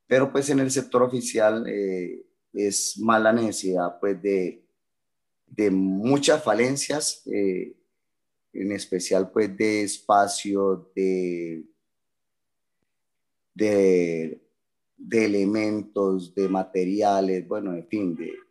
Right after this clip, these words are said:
de todos esos los espacios que requerimos nosotros los maestros, eh,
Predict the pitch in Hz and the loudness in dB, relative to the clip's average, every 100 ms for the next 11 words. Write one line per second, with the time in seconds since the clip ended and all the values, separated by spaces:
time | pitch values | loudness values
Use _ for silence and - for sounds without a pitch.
0 | - 90 - 117 120 131 131 117 101 98 | -10 -6 4 4 4 2 2 0 -4 -6
1 | 104 120 101 95 92 87 92 110 104 90 | -4 -4 -4 -4 -4 -4 -4 -4 -6 -10
2 | - 101 101 98 87 82 80 - 101 101 | -8 -6 -4 -4 -4 -10 -12 -14 -8 -8
3 | - - 90 85 78 | -8 -16 -10 -10 -10